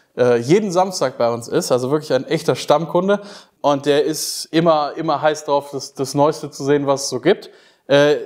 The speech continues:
der ist aktuell selber noch am, am Träumen von einem Aurenda N zwanzig und hat den dann gesehen. Ja, in, äh, hatten wir drüben in dem, äh, Raum mit der, mit der Magico M zwei aufgebaut noch,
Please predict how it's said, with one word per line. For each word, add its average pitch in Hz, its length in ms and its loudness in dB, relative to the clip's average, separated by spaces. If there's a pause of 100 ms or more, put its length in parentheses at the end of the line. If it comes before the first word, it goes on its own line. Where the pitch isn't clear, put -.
der 156 200 2
ist 175 120 0
aktuell 180 500 0
selber 185 360 4
noch 170 180 -2
am, 156 240 -2
am 147 220 -2
Träumen 165 340 0
von 151 160 -6
einem 143 240 -4
Aurenda 139 400 0
N 127 160 -2
zwanzig 175 640 0 (400)
und 156 520 2
hat 147 340 -4
den 185 180 0
dann 160 180 2
gesehen. 160 640 -2 (180)
Ja, 165 240 2
in, 151 360 -4
äh, - 20 -4
hatten 143 440 2
wir 143 80 0
drüben 156 320 2
in 135 100 0
dem, 135 280 0
äh, - 80 -8
Raum 127 680 2
mit 143 160 0
der, 127 320 4
mit 127 160 -6
der 127 100 4
Magico 143 420 0
M 123 160 -2
zwei 175 260 2
aufgebaut 170 640 0
noch, 160 300 -2